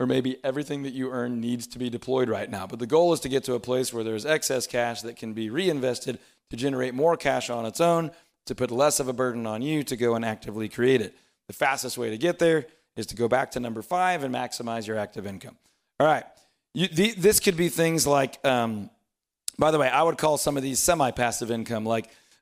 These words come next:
uh, investing in dividend stocks. Uh, are you familiar with the term dividend kings or dividend aristocrats?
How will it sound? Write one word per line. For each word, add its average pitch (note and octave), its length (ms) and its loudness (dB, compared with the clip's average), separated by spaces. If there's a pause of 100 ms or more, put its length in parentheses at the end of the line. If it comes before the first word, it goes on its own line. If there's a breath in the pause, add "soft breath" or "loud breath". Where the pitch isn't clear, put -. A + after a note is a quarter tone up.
uh, A#2+ 260 4
investing C3+ 440 0
in C3 100 0
dividend A#2+ 380 2
stocks. - 480 -4 (320 soft breath)
Uh, B2+ 120 2
are C#3 80 0
you C#3+ 120 0
familiar E3+ 320 2
with D#3+ 100 2
the D3+ 80 -4
term D3 280 0
dividend D3 480 2
kings D3 440 -2
or C3 80 -2
dividend B2+ 420 -2
aristocrats? A2+ 920 -4